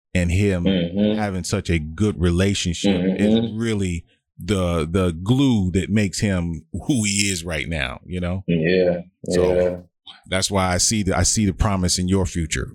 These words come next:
Speaker 1: because of that.
Speaker 2: Yeah,
Speaker 1: And,
Speaker 2: thank you.
Speaker 1: uh, uh, again, I just can't say enough about this project, man. I, I'm trying to tell as many people to tell a friend to tell a friend. <laughs>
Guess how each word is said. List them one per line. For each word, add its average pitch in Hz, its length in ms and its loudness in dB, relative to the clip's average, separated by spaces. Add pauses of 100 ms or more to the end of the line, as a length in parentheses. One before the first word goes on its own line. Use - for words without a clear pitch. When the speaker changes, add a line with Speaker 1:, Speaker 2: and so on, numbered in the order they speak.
(120)
Speaker 1:
because 87 380 -2
of 80 80 -8
that. 76 240 0
Speaker 2:
Yeah, 87 80 -2
Speaker 1:
And, 80 100 -8
Speaker 2:
thank 92 280 0
you. - 60 -2
Speaker 1:
uh, 76 80 -10 (580)
uh, 73 280 -2
again, 92 360 0
I 95 120 2
just 87 220 -2
can't 90 220 0
say 90 160 0
enough 87 300 0
about 80 280 0
this 82 140 -2
project, 85 560 0
man. 82 300 2
I, 76 260 2
I'm 78 220 0
trying 87 280 0
to 76 60 -2
tell 85 260 2
as 76 60 -2
many 90 220 2
people 87 340 0
to 80 80 -6
tell 92 240 -2
a 85 40 -6
friend 95 240 -2
to 87 80 0
tell 92 240 -2
a 82 60 2
friend. 113 600 0
<laughs> - 40 -20